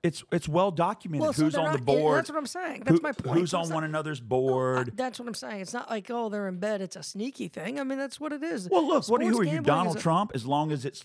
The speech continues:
Speaker 1: as long as it's technically on the books and you're doing it on the up and up, it's
Speaker 2: No, I'm
Speaker 1: okay.
Speaker 2: not saying
Speaker 1: Come
Speaker 2: that.
Speaker 1: on. Yeah, these guys are above board because they're
Speaker 2: I'm
Speaker 1: announcing
Speaker 2: not
Speaker 1: to the
Speaker 2: saying
Speaker 1: world.
Speaker 2: that. You're saying that Pete Rose didn't do anything wrong because DraftKings and the networks
Speaker 1: No,
Speaker 2: are in
Speaker 1: I,
Speaker 2: bed
Speaker 1: I
Speaker 2: together.
Speaker 1: do believe
Speaker 2: Come
Speaker 1: he
Speaker 2: on.
Speaker 1: did something wrong, but it's kinda like my uncle's in prison for the rest of his life for selling, like, an ounce of weed.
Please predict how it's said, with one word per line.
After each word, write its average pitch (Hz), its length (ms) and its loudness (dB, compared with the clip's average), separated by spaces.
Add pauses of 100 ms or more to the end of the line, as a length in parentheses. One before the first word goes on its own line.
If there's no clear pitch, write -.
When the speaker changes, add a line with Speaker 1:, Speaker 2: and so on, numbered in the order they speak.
(220)
Speaker 1:
as 110 160 -2
long 147 300 0
as 117 100 -4
it's - 220 -8
technically 127 580 -8
on 123 160 0
the 113 60 -2
books 123 280 -2
and 120 120 -2
you're 110 100 0
doing 123 220 2
it 120 80 0
on 117 120 -2
the 107 140 -2
up 127 180 2
and 107 120 2
up, - 160 -2
it's - 160 -4
Speaker 2:
No, 104 60 2
I'm 120 140 0
Speaker 1:
okay. 113 160 2
Speaker 2:
not - 160 -2
saying 214 360 -12
Speaker 1:
Come 196 240 0
Speaker 2:
that. 131 100 -2
Speaker 1:
on. 90 160 -4
Yeah, 165 140 -2
these 165 240 -2
guys 160 320 0
are 135 80 0
above 123 420 0
board 123 260 0
because 110 220 -6
they're 107 140 0
Speaker 2:
I'm 98 80 0
Speaker 1:
announcing 117 500 -2
Speaker 2:
not - 120 -2
Speaker 1:
to - 40 -2
the 101 120 0
Speaker 2:
saying - 120 0
Speaker 1:
world. 269 140 4
Speaker 2:
that. 262 180 0
You're 285 180 -4
saying 262 420 -8
that 233 120 -10
Pete 262 200 -4
Rose 240 260 -2
didn't 220 240 -8
do 240 160 -6
anything 214 320 -4
wrong 220 340 -4
because 202 300 -8
DraftKings 220 760 -4
and 208 100 -4
the 196 60 -2
networks 214 400 -4
Speaker 1:
No, 127 120 8
Speaker 2:
are 131 40 6
in 127 60 6
Speaker 1:
I, 127 60 2
Speaker 2:
bed 110 100 2
Speaker 1:
I 131 80 4
Speaker 2:
together. 123 260 4
Speaker 1:
do 180 60 4
believe 123 300 2
Speaker 2:
Come - 20 -2
Speaker 1:
he 110 80 -2
Speaker 2:
on. - 20 0
Speaker 1:
did 104 160 0
something 92 320 -2
wrong, 98 340 2
but 90 80 -4
it's - 140 -12
kinda 220 300 -2
like 117 280 -2
my 120 240 2
uncle's 113 440 -2
in 107 100 2
prison 107 320 0
for 98 80 -4
the 95 100 -2
rest 92 240 0
of 87 60 -6
his 82 80 -10
life 87 280 -2
for 82 100 -8
selling, 90 440 -2
like, 85 200 -2
an 82 80 -2
ounce 87 240 -4
of 80 100 -8
weed. 98 440 -2